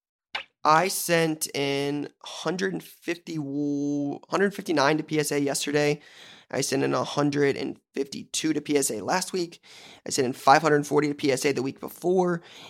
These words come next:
And I had just below a thousand at the end of June that were already there. You're, you can purchase, we talked about it with the Mahomes earlier. You can purchase a Mahomes card for seventy dollars,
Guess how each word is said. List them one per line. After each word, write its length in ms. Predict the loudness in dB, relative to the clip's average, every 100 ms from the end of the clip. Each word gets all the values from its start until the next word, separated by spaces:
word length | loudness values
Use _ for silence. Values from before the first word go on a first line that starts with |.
| -2
And 120 | 2
I 120 | 2
had 540 | 2 2 2 2 -2 -8 _ _
just 640 | -4 4 4 4 -2 -2
below 240 | 4 4
a 60 | 4
thousand 840 | -2 2 6 8 6 2 0 0 -6 -16 -20 -10 0
at 320 | 4 2 0
the 320 | -6 -6 -6 -2
end 380 | 0 2 0 -4 -2
of 540 | 0 2 0 -2 -8 -10
June 460 | -4 0 0 -2 -6
that 160 | -4 -2
were 140 | -2 0
already 580 | 2 4 2 -2 -4
there. 300 | -8 -10 -12 -20 -20 _ _ _ _ _ _ _
You're, 360 | -2 2 2 0 -6
you 200 | -6 0
can 200 | 0 0
purchase, 560 | 2 2 4 2 0 -8 _ _ _ -12
we 100 | -6
talked 280 | 0 2 4
about 160 | 4 4
it 40 |
with 120 | 2
the 60 | -2
Mahomes 380 | -2 0 0 0
earlier. 360 | -2 -2 -4 -2
You 140 | 0
can 160 | 0 2
purchase 380 | 2 2 2 0
a 60 |
Mahomes 600 | 0 -2 0 2 2 -2
card 320 | -2 -2 -2
for 100 | -4
seventy 540 | -6 -2 0 0 0 2
dollars, 720 | 2 2 0 -4 -6 -8